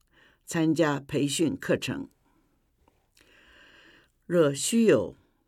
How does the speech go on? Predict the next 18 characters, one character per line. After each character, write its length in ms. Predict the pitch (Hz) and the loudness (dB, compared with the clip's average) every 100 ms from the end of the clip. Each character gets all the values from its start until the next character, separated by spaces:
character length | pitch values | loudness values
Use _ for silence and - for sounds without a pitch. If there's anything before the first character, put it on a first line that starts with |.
| _ _ _ _ _ | _ _ _ _ _
关 320 | 185 180 180 | 2 2 2
成 320 | 175 151 139 139 | 0 2 2 2
为 320 | 113 123 - _ | 0 -2 -6 _
投 180 | - 127 | -4 -4
票 260 | - 185 131 | -2 -4 -2
站 260 | 160 117 | -2 -2
工 220 | 117 160 | -2 -2
作 160 | 160 135 | 0 0
人 220 | 117 127 | 0 -2
员 320 | 147 107 120 - | -2 -2 -2 -2
的 240 | 143 - _ _ _ - | -4 -6 _ _ _ -6
更 220 | 180 135 | 0 0
多 240 | 127 156 151 | 0 -2 -2
资 260 | - 175 | -6 -6
讯， 340 | 160 180 123 - _ _ - | -2 -2 -2 -4 _ _ -8
请 280 | 143 110 | -4 -4
联 220 | - 120 135 | -4 0 0
络 300 | 170 143 | 0 -4